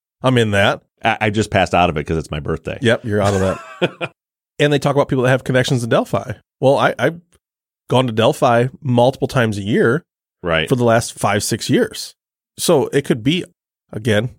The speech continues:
Speaker 1: I, I don't necessarily fit the physical description.
Speaker 2: Right.
Speaker 1: But it could be a person like that that just has, has opportunity to travel there often.
Speaker 2: Right. It, it, and it's, I feel like it's gotta be somewhere close. Y-, you know, they, they, they have to at least live close. There's gotta be a,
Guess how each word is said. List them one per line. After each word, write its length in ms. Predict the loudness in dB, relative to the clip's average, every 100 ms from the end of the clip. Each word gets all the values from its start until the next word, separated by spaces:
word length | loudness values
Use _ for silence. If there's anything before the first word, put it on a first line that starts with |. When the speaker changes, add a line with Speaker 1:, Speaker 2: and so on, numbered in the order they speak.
| -4
Speaker 1:
I, 140 | -4 0
I 100 | 0
don't 220 | 2 0
necessarily 320 | 0 0 0
fit 160 | 0 -4
the 80 | -2
physical 320 | -2 0 -4
description. 560 | -8 -8 -8 -6 -8 -10 _ _
Speaker 2:
Right. 260 | -4 -4 -4 _ _ 0
Speaker 1:
But 280 | 0 0 _ -6
it 40 |
could 120 | 2 4
be 40 |
a 60 | 4
person 260 | 2 2
like 140 | 0 2
that 180 | 0 0
that 80 |
just 220 | -2 -2 2
has, 260 | 0 0 -10 _ _ -4
has 160 | -2
opportunity 440 | 0 0 0 2 2
to 60 | 2
travel 380 | 2 0 2 0
there 240 | -2 -2
often. 460 | -6 -6 -12 -12 -16 _ _
Speaker 2:
Right. 320 | 0 0 -2
It, 240 | -4 -4 -4
it, 180 | -4 0
and 100 | 0
it's, 280 | 0 -6 -10 -20 -18 -20 -20 _ _ _ _ _ -4
I 80 |
feel 200 | 0 2
like 100 | 2
it's 80 | 2
gotta 160 | 2 2
be 120 | 2
somewhere 320 | 2 0 0
close. 540 | -2 0 0 0 -8 -18 -12
Y-, 60 | -10
you 160 | -4
know, 180 | -2 -2
they, 0 |
they, 240 | -2 -4 -2
they 100 | -4
have 140 | -4
to 80 | -6
at 60 | -2
least 240 | -2 0
live 200 | -4 -6
close. 280 | -4 -4 -2
There's 120 | -2
gotta 160 | 0 2
be 120 | 2
a, 160 | 2